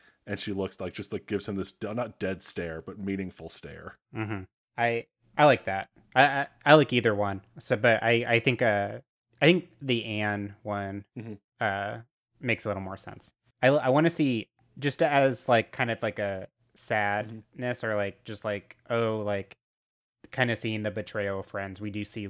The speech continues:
Speaker 2: Louis at one point being very happy about the
Speaker 1: Oh, it was
Speaker 2: pregnancy
Speaker 1: like,
Speaker 2: and
Speaker 1: "Ah,
Speaker 2: stuff.
Speaker 1: my,
Speaker 2: Like
Speaker 1: the mother of my children and my best friend here together in my happiest day." <laughs> Like,
Speaker 2: Yeah.
Speaker 1: "Oh,
Speaker 2: Yeah.
Speaker 1: yes. Uh, ooh."
Speaker 2: Yeah, I think that's good.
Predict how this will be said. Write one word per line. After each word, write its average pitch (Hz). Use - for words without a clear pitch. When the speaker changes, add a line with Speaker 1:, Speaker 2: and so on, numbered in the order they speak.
Speaker 2:
Louis 101
at 110
one 98
point 107
being 104
very 104
happy 104
about 107
the 190
Speaker 1:
Oh, 175
it 143
was 92
Speaker 2:
pregnancy 127
Speaker 1:
like, 127
Speaker 2:
and 123
Speaker 1:
"Ah, 170
Speaker 2:
stuff. 120
Speaker 1:
my, 151
Speaker 2:
Like 113
Speaker 1:
the 131
mother 180
of 139
my 151
children 139
and 117
my 113
best 127
friend 151
here 156
together 135
in 113
my 110
happiest 135
day." 101
<laughs> -
Like, 98
Speaker 2:
Yeah. 110
Speaker 1:
"Oh, 262
Speaker 2:
Yeah. 131
Speaker 1:
yes. 123
Uh, 101
ooh." 101
Speaker 2:
Yeah, 113
I 120
think 123
that's 101
good. 101